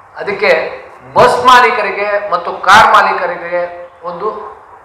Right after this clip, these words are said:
ವಿಶೇಷವಾದಂಥ ಒಂದು ಮಾಹಿತಿಯನ್ನು ಕೊಡ್ಲಿಕ್ಕೋಸ್ಕರ ಮಾಡಿರ್ತಕ್ಕಂಥ ಒಂದು ಇವೆಂಟ್ ಆಗಿದೆ.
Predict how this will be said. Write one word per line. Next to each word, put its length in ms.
ವಿಶೇಷವಾದಂಥ 880
ಒಂದು 520
ಮಾಹಿತಿಯನ್ನು 760
ಕೊಡ್ಲಿಕ್ಕೋಸ್ಕರ 600
ಮಾಡಿರ್ತಕ್ಕಂಥ 720
ಒಂದು 400
ಇವೆಂಟ್ 340
ಆಗಿದೆ. 320